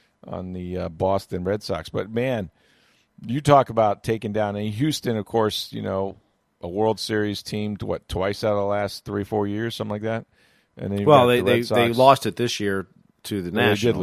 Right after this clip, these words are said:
Speaker 1: lose, you're right.
Speaker 2: But they
Speaker 1: A L C,
Speaker 2: won it
Speaker 1: yeah,
Speaker 2: in
Speaker 1: that's right.
Speaker 2: seventeen. The
Speaker 1: But
Speaker 2: Red,
Speaker 1: they've been,
Speaker 2: Red Sox
Speaker 1: but
Speaker 2: won
Speaker 1: they've
Speaker 2: in
Speaker 1: been in it.
Speaker 2: eighteen. And
Speaker 1: Right, they've been in it, though,
Speaker 2: Yes.
Speaker 1: is what I'm saying. And,
Speaker 2: Yes.
Speaker 1: and, and so, you know,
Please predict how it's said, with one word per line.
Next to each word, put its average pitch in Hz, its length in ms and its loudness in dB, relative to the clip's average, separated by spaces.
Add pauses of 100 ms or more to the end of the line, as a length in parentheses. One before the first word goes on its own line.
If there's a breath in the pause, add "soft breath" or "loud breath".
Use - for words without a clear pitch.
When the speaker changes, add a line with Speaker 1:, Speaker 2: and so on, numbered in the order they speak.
Speaker 1:
lose, 85 100 -8
you're 98 120 -2
right. 95 160 -2
Speaker 2:
But - 100 -20
they 98 120 -4
Speaker 1:
A 98 80 0
L 95 80 0
C, 117 120 2
Speaker 2:
won 127 200 2
it - 20 0
Speaker 1:
yeah, 117 40 -2
Speaker 2:
in - 60 -6
Speaker 1:
that's 92 100 0
right. 123 100 4
Speaker 2:
seventeen. 107 520 -2
The 107 80 0
Speaker 1:
But 131 100 6
Speaker 2:
Red, - 60 4
Speaker 1:
they've 113 80 0
been, 123 140 4
Speaker 2:
Red 135 140 4
Sox 127 220 4
Speaker 1:
but 135 80 2
Speaker 2:
won 143 80 8
Speaker 1:
they've 117 100 8
Speaker 2:
in 131 120 8
Speaker 1:
been 143 80 4
in 175 60 4
it. - 40 0
Speaker 2:
eighteen. 107 220 -4
And 95 180 -6 (920)
Speaker 1:
Right, 117 180 2
they've 117 140 0
been 117 140 2
in 147 100 2
it, 95 180 -2
though, - 140 -4
Speaker 2:
Yes. 107 100 2
Speaker 1:
is 95 60 -4
what 92 100 -2
I'm 87 80 -8
saying. 110 360 -4
And, 90 60 -6
Speaker 2:
Yes. 80 180 -6
Speaker 1:
and, 92 200 -8
and 92 220 -8
so, 101 360 0 (480 soft breath)
you 113 140 -4
know, 92 260 -4